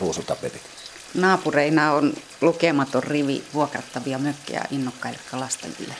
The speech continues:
Speaker 1: No onneksi ne ei ole ihan naapurina, että kyllä tästä sinne on kilometrin verran matkaa. Että täällä, täällä saa olla ihan omassa rauhassaan. Mu-, muutaman sattuman kautta niin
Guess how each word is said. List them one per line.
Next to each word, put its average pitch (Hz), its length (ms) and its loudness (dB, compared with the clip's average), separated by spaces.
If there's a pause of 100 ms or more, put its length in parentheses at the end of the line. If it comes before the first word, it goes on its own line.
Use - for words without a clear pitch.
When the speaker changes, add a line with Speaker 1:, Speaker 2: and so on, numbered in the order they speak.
(240)
Speaker 1:
No 117 140 8
onneksi 135 280 6
ne 120 80 8
ei 113 80 8
ole 110 80 8
ihan 101 240 4
naapurina, 85 520 0
että - 120 -10
kyllä 82 140 -4
tästä - 260 -2
sinne 95 240 2
on 85 100 2
kilometrin 85 500 0
verran - 260 0
matkaa. - 300 -4
Että - 260 -4 (100)
täällä, 117 260 6
täällä 156 220 6
saa 127 180 8
olla 113 120 8
ihan 107 300 4
omassa 95 340 4
rauhassaan. - 560 0 (1040)
Mu-, 131 140 6
muutaman 175 400 8
sattuman 196 380 6
kautta 151 320 6
niin 131 240 4